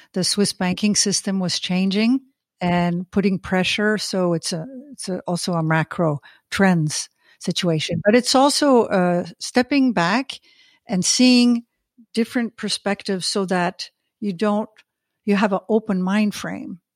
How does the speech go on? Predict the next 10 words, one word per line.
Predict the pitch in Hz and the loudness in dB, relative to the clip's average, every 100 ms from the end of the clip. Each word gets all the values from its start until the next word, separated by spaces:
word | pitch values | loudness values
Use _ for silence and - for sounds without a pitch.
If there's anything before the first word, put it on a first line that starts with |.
| _ _ _ _ - | _ _ _ _ -4
and | 185 180 170 170 - | 0 2 0 -2 -6
you | 208 180 180 170 165 160 170 | -2 0 2 2 0 -2 -4
respect | 190 185 - 208 202 - - | -2 0 0 0 0 -2 -8
the | 165 | -4
research | 170 160 - 214 185 160 - | 0 0 2 2 2 0 -6
to | 185 | -4
see | 165 - 214 190 170 - _ _ _ _ - | -2 2 2 2 -2 -6 _ _ _ _ 0
this | 185 - - | 0 0 -2
different | 208 190 208 - | -2 0 -4 -4
mindsets | 180 175 185 - - 160 - - | -2 0 0 0 -2 -4 -4 -6